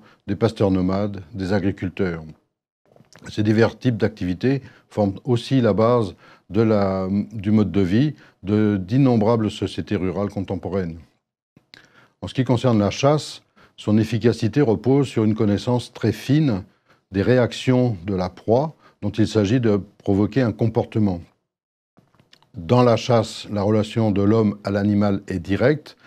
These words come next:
alors que dans le piégeage, c'est une petite machine, le piège, qui va capturer et tuer l'animal en l'absence de l'homme qui l'aura disposé préalablement. Des proies immobiles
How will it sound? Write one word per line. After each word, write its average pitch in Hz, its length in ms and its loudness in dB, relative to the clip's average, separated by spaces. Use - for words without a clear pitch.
alors 113 240 0
que 110 100 0
dans 104 280 0
le 95 160 0
piégeage, 113 760 0
c'est - 220 -8
une 101 140 0
petite 117 340 -4
machine, 127 460 0
le 101 100 -2
piège, 123 460 -2
qui 107 120 -4
va 101 180 0
capturer 113 600 2
et 95 100 -2
tuer 131 240 0
l'animal 107 540 0
en 104 100 -4
l'absence 120 600 2
de 98 100 -2
l'homme 117 300 4
qui 113 100 -4
l'aura 101 240 2
disposé 98 480 -4
préalablement. 95 680 -4
Des 110 140 4
proies 123 560 2
immobiles 131 800 4